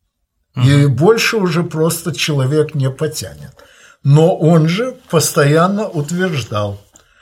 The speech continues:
Speaker 1: что все люди книги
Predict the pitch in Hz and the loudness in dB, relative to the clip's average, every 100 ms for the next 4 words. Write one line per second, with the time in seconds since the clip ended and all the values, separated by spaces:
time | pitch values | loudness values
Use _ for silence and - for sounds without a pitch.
0 | _ _ - - - 151 143 143 135 - | _ _ -12 -10 -4 2 4 4 2 -6
1 | _ _ _ _ _ _ _ _ _ _ | _ _ _ _ _ _ _ _ _ _
2 | _ _ _ - - - 180 175 170 123 | _ _ _ -8 -2 2 2 2 -2 0
3 | 147 147 135 135 - 139 131 117 95 104 | 2 2 0 -4 -2 0 0 -2 -6 -10